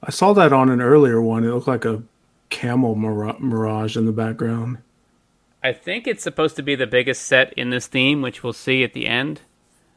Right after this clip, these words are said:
Speaker 2: but I could be wrong. Um,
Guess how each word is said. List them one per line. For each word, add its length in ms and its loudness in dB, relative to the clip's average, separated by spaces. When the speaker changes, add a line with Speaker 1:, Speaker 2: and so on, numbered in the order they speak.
Speaker 2:
but 340 0
I 100 -8
could 240 -4
be 120 -6
wrong. 520 -10
Um, 480 -10